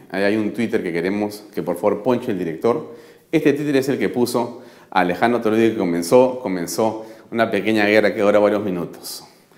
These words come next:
Ahí dice: "Saludo el encuentro de Jim Yong Kim, presidente del Banco Mundial, y Gastón Acurio,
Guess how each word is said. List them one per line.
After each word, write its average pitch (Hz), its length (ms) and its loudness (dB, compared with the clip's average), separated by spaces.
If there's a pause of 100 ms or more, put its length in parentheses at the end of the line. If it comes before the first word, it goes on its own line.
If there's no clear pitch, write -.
(300)
Ahí 117 240 4
dice: 143 580 2 (640)
"Saludo 139 720 4 (480)
el 92 120 -2
encuentro 139 720 0
de 139 500 2
Jim 214 260 2
Yong 165 280 4
Kim, 131 520 0 (260)
presidente 147 500 2
del 110 80 6
Banco 123 260 2
Mundial, 98 560 0 (840)
y 117 120 2
Gastón 110 280 4
Acurio, 92 380 2